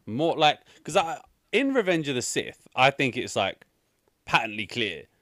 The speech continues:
that they are, you know, almost as much to blame for him turning to the dark side as, as Palpatine. Like, they almost push him out the door,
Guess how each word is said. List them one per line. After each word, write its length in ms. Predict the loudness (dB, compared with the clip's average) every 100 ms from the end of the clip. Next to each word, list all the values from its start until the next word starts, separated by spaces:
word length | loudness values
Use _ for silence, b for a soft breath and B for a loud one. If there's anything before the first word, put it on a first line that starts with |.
| _
that 320 | -4 -2 -2 -6 _ _ _ -2
they 380 | 4 4 4 2
are, 580 | 2 2 2 2 -2 -6 _ _ _ _ _ _ _ _ _ _
you 60 | -4
know, 200 | -4 -4
almost 600 | -4 -4 -2 -2 -6 -18 -20 _ _ _ _ _ _ -12
as 120 | -8
much 280 | -6 -6 -6
to 80 | -6
blame 340 | 0 2 0
for 420 | -2 -2 -2 -2 -4
him 200 | -6 -4
turning 220 | -4 -4
to 60 | -8
the 60 |
dark 240 | -4 -6 -4
side 260 | -6 -4 -6
as, 220 | -10 -12
as 140 | -8
Palpatine. 500 | 0 0 0 -8 -12
Like, 140 | -10 -4
they 100 | -2
almost 300 | -2 -6 -8
push 260 | -8 -6
him 140 | -6 -8
out 120 | -10
the 40 | -8
door, 400 | -6 -4 -6